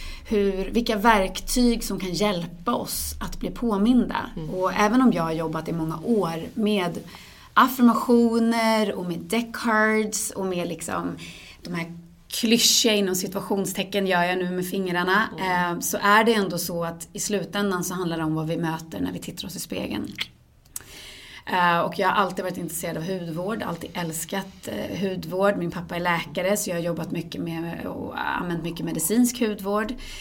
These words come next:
Speaker 1: Ehm, och för ett par år sedan så fick jag en face mist i Spanien utav en kvinna.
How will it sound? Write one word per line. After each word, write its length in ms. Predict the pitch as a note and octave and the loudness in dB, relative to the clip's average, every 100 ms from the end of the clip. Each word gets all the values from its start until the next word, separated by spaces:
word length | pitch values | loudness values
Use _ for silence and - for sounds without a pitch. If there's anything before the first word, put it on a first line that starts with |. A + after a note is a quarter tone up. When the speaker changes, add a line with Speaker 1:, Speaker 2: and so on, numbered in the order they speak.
| - - - - | -16 -16 -14 -6
Speaker 1:
Ehm, 640 | F#3+ F#3+ F#3 F#3+ F#3 F#3 - | -2 -2 -2 -4 -4 -6 -4
och 340 | A3 - - - - | -4 -6 -12 -14 -14
för 540 | - - G#3+ A3 A3 - | -10 -4 0 0 -2 -6
ett 140 | A#3+ | -8
par 220 | - G3 | -4 -4
år 180 | F#3 F3 | -2 -4
sedan 480 | E3+ F3+ E3+ F3+ - | -2 -2 -2 -2 -4
så 380 | - - - - - - - - - | -6 -6 -6 -6 -6 -6 -8 -12 -18
fick 360 | - G#3+ - - | -4 -4 -4 -6
jag 100 | E3+ | -6
en 60 | |
face 400 | E3+ G#3 G#3 - | -4 -2 -2 -4
mist 380 | - - - - - | -6 -4 -6 -8 -12
i 80 | |
Spanien 600 | G3 - F#3 F3 - - - | -10 -4 -2 -2 -4 -6 -8
utav 200 | - - | -10 -8
en 100 | F3+ | -8
kvinna. 380 | - F#2+ - | -6 -4 -4